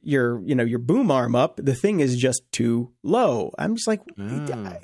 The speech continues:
Speaker 1: "These people do not put any lick of sense into how they design these damn things." It drives me crazy.
Speaker 2: Mm-hmm.
Speaker 1: But
Speaker 2: Mm-hmm.
Speaker 1: yeah, the magnet on a stick, I think, is something that we need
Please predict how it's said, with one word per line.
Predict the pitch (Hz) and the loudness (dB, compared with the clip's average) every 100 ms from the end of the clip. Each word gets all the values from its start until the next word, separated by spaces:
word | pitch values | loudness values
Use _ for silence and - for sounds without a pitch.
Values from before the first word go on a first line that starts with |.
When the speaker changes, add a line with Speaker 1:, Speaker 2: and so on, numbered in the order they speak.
| _ | _
Speaker 1:
"These | 247 254 | -6 -2
people | 294 - 208 | -2 0 0
do | 202 | 2
not | 196 226 214 | 2 0 0
put | - - | -2 -2
any | 220 247 160 | -2 0 0
lick | 160 311 311 139 | 0 0 0 0
of | 110 | -2
sense | - - 277 135 - - - - 202 190 | -4 0 0 0 -2 -6 -14 -14 -6 0
into | 220 | 2
how | 202 | 4
they | 226 208 | 4 2
design | 185 226 311 262 | 2 2 2 2
these | 131 | 0
damn | - 101 98 | 0 -2 -2
things." | 123 110 107 | -2 -4 -4
It | 143 | -6
drives | 208 214 - | -2 -2 -4
me | 262 | -8
crazy. | - 320 285 214 107 | -6 -6 -6 -6 -8
Speaker 2:
Mm-hmm. | 107 | -6
Speaker 1:
But | 80 107 - - - _ _ 101 | -6 -6 -12 -20 -20 _ _ -20
Speaker 2:
Mm-hmm. | 98 104 139 | -16 -6 0
Speaker 1:
yeah, | 147 | 2
the | 135 | 4
magnet | 156 175 165 | 2 4 2
on | 151 | 2
a | 131 | 2
stick, | - 131 123 | 0 0 0
I | 117 | 0
think, | 135 120 | 0 0
is | - | 0
something | 120 123 | 0 0
that | 117 | 0
we | 123 | 0
need | 120 120 | -2 -2